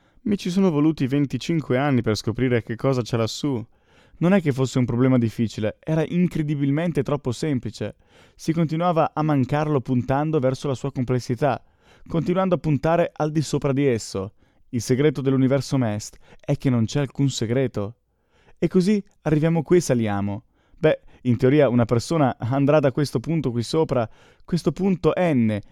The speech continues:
e andrà quassù nel punto in cui questa parabola, o qualunque cosa sia, incontra questa linea Y Z. Questa sarebbe l'area T. T come transito. E man mano che il tono di una persona sale,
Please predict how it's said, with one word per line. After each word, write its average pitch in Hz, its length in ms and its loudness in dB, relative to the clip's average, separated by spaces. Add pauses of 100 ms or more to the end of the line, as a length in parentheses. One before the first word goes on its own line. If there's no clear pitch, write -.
(120)
e 135 100 0
andrà 156 220 2
quassù 156 460 -2
nel 135 180 2
punto 160 300 -2
in 139 60 2
cui 151 140 0
questa 139 260 -2
parabola, 135 540 0 (320)
o 117 100 -2
qualunque 123 340 0
cosa 123 220 -2
sia, 135 340 0 (220)
incontra 165 520 0
questa 147 260 -2
linea 117 380 0 (100)
Y 120 120 0 (400)
Z. 120 440 -2 (500)
Questa 160 260 -2
sarebbe 127 380 2
l'area 120 300 2
T. 120 360 -2 (680)
T 135 220 0 (160)
come 147 200 0
transito. 104 680 -2 (480)
E - 140 0
man 156 120 4
mano 175 220 4
che 127 80 -2
il 120 80 2
tono 147 220 4
di 127 80 2
una 127 80 4
persona 123 360 -2
sale, 143 380 2